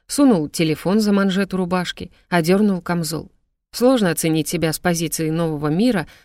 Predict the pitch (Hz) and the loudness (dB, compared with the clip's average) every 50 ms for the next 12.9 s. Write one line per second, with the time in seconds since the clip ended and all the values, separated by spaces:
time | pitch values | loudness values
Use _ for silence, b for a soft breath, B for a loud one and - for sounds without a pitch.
0 | b b - 226 220 202 185 214 214 220 208 190 180 - 190 180 - - 180 190 | b b 0 2 2 2 4 4 4 4 4 2 0 -2 -4 -2 -2 -2 0 0
1 | 190 185 202 254 254 220 b b b b b 226 240 254 240 226 - 208 220 196 | 0 0 0 -2 -2 -4 b b b b b 0 2 2 2 2 4 2 2 4
2 | 202 208 202 226 247 247 226 190 175 190 190 175 - - 180 170 165 160 - - | 4 4 4 4 4 2 2 0 0 0 0 0 0 -2 -2 -2 -2 -4 -8 -12
3 | - - _ _ _ - - 180 170 170 175 170 170 - 202 185 202 208 254 247 | -16 -18 _ _ _ -6 0 2 2 4 4 2 2 2 2 4 4 6 6 4
4 | 220 175 151 143 - - - - - - 269 269 262 220 - 185 196 202 - 226 | 4 2 -2 -4 -10 -12 -18 -10 0 2 4 4 4 4 2 2 0 0 0 0
5 | 226 185 - - - 135 _ _ _ _ _ _ _ _ _ _ _ _ _ - | -2 -2 -4 -6 -10 -12 _ _ _ _ _ _ _ _ _ _ _ _ _ -2
6 | 185 175 220 285 294 294 302 277 240 - 202 185 - 202 - 190 180 180 208 240 | 2 4 4 4 4 4 4 2 2 2 -2 -2 -4 -2 -2 0 0 0 0 -2
7 | - - 190 190 196 196 185 156 165 160 151 165 196 214 220 190 165 - 165 160 | -2 -2 0 0 0 0 0 0 0 0 0 0 0 0 0 0 0 -2 -4 -4
8 | - 175 185 175 170 170 170 170 175 165 165 170 190 196 - - 151 135 127 - | -2 -2 -2 0 0 -2 0 0 0 -2 0 -2 -2 -2 -4 -4 -8 -8 -8 -12
9 | - - - 180 185 180 - 180 160 - 175 175 175 165 151 - 175 170 160 170 | -12 -8 -4 -2 -2 -2 -2 -4 -6 -2 -2 -2 -2 -2 -2 -2 -2 -2 0 0
10 | 196 220 226 220 190 165 156 170 180 170 180 170 - 175 170 170 175 165 165 170 | 2 2 2 2 2 0 0 -2 -2 0 -2 -4 -4 -4 -4 -2 -2 -2 -2 -2
11 | 160 160 151 - - - 196 190 190 185 175 - 175 - - - 185 180 190 180 | -2 -4 -8 -8 -2 0 2 2 2 0 -2 -2 -4 -4 -2 0 0 2 0 0
12 | - 170 165 160 156 143 135 131 - _ _ _ - 208 180 185 180 160 | -2 -4 -4 -4 -2 -4 -6 -10 -12 _ _ _ -2 0 0 0 0 -2